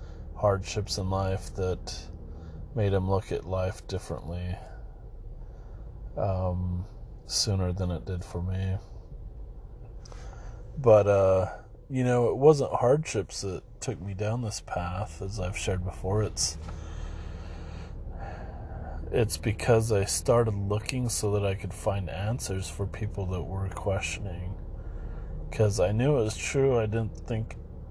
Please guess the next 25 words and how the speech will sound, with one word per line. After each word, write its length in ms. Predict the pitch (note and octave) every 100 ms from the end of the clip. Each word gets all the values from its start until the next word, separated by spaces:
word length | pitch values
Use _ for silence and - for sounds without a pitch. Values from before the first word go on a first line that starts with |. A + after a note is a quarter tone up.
| - - -
<coughs> 440 | - - - - -
there 100 | C3
was 240 | A#2+ A2+ -
any 260 | C#3+ C3+
possibility 880 | B2 - B2 A#2 - G#2+ A2+ A2+ G2+
whatsoever 1040 | G2 G2+ B2+ - - G#2 G#2 G#2+ G2 F#2 - - - - - - -
that 140 | A2+
it 160 | A2 -
couldn't 340 | - F3 -
be. 300 | - D2 C#2 - -
You 100 | A2
know, 80 | F#2+
I 120 | F#2
went 260 | G2 G2+ E2
to 100 | -
Maxwell 640 | F2 F#2+ G2+ - G2 F#2+
Institute, 920 | F#2+ G2 - F#2+ - G#2 G2+ G2 - - - - - - - - - -
um, 480 | - G2 F#2 F2+ F2+
for 240 | - F#2+
resources. 1000 | F#2 F#2 F#2 - F#2 F2+ - F2 F2+ F#2 -
I 80 |
went 240 | E2+ F#2 -
to 80 | -
Fair 460 | - - G#2+ G2+
Mormon. 680 | F#2+ F#2+ F#2 F#2 F2+ F2+